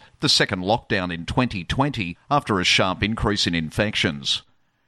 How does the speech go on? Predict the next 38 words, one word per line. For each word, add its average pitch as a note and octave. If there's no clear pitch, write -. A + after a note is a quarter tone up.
Natasha G#2
Sierra F#2
Victor G2
one F#2+
Kilo G2+
Papa, F#2
R A2+
A G2+
A F#2
G G2
secretary, F#2
has C#3+
advised G#2+
R F2+
A F#2+
A F2+
G F2+
central A2
offices F2+
closed, G2+
with F#2+
no A2
possibility G#2
of F#2+
receiving A2
incoming G2
mail. G2
Therefore, F#2
please F#2
do F#2+
not F2+
mail G2+
Q G2+
S F#2
L F#2
cards F#2+
to E2
Greece, G2